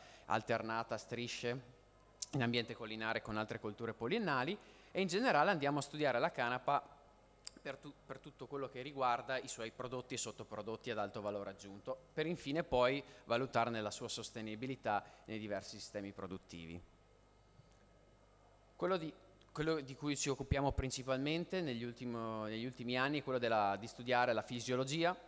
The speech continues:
l'ecologia e la tecnica culturale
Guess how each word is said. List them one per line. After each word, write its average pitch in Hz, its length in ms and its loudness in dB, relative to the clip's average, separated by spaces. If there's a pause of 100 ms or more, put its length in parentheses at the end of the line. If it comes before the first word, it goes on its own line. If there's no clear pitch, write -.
l'ecologia 143 680 0
e 127 40 6
la 113 120 4
tecnica 123 420 -2
culturale 123 840 2